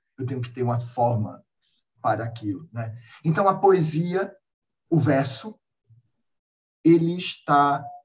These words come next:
sempre latente, esperando que haja algo que só possa ser dito daquele modo. Entende? Eu sou um prosador. Eu sou um prosador. Eu leio mais prosa. Eu leio poesia,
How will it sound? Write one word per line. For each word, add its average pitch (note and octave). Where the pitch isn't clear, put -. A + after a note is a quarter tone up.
sempre D#3
latente, C#3+
esperando D#3
que -
haja D#3
algo C#3+
que -
só D3
possa D#3
ser C#3
dito B2
daquele B2+
modo. A#2+
Entende? A2
Eu D#3+
sou D3+
um -
prosador. C3
Eu A#2+
sou A#2+
um A2
prosador. G#2+
Eu A#2+
leio A#2
mais A2
prosa. A#2+
Eu D3+
leio C#3+
poesia, B2